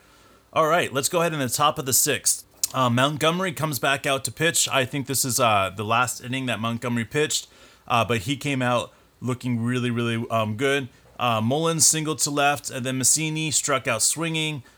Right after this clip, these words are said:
Uh, Mount Council stu-, struck out swinging, and then Franco, uh, flied out to center. So, uh, really good job by, uh, Montgomery, uh, to limit anything that they could do. Um, bottom of the sixth,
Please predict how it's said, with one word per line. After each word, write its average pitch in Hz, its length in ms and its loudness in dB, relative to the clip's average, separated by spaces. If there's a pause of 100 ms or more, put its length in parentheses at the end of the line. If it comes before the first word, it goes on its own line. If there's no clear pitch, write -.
(140)
Uh, 110 400 0
Mount 131 300 -2
Council 147 640 -2
stu-, 113 400 -2
struck 131 340 -2
out 110 220 0
swinging, 156 720 -2
and 117 120 -6
then 120 140 0
Franco, 135 720 -2 (340)
uh, 107 260 2
flied 131 420 0
out 123 200 -2
to 120 100 -4
center. 110 380 2
So, 113 580 0
uh, 101 440 0
really 139 600 -2
good 120 180 -4
job 113 440 -2
by, 104 360 -2 (140)
uh, 104 240 -2
Montgomery, 120 800 -2 (280)
uh, 104 280 0
to 110 200 -2
limit 131 440 -2
anything 123 380 -2
that 110 120 -2
they 113 120 -4
could 107 200 -6
do. 95 240 -6 (460)
Um, 113 420 0
bottom 151 400 2
of 147 80 0
the 147 80 0
sixth, 156 500 0